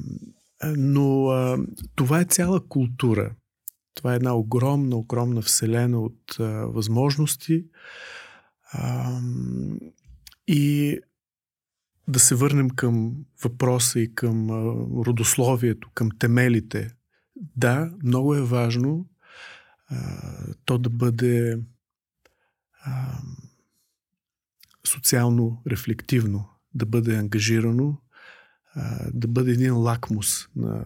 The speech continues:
процесите, които колективно изживяваме. Да, а, ще има и различни форми, които ще са свързани с туристопотока.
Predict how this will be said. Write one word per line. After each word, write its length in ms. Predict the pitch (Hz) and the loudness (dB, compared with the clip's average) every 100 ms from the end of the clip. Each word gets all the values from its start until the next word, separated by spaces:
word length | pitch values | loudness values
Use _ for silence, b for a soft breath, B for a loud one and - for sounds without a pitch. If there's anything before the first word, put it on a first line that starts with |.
| 131 | -10
процесите, 600 | - 117 - 113 - - | -6 -4 0 2 0 -2
които 300 | - 117 117 | -6 -6 -4
колективно 760 | 120 113 107 - 127 123 117 113 - | -2 -2 -2 -2 0 2 2 0 -6
изживяваме. 840 | - 107 107 110 113 117 117 135 180 - B B B B B | -6 -2 0 2 2 2 2 2 -2 -8 B B B B B
Да, 420 | 131 120 156 107 147 - - | 0 4 4 2 -6 -16 -6
а, 340 | 139 123 120 123 | -2 0 2 0
ще 240 | - 151 | 2 4
има 240 | 160 160 | 4 4
и 160 | 147 131 | 2 2
различни 420 | 123 131 143 135 | 2 2 2 0
форми, 580 | 120 - 113 107 107 110 - | -2 0 0 0 -4 -4 -4
които 320 | 156 - 123 | -6 -2 -2
ще 220 | 127 127 | 0 0
са 180 | 120 117 | 0 0
свързани 480 | - 123 120 117 107 | 0 0 0 0 0
с 200 | - - - - - | -2 -2 -4 -4 -4
туристопотока. 1120 | 131 127 120 - 120 113 - 117 113 - 135 | 0 2 0 -2 -8 -8 -2 -2 -2 -4 -8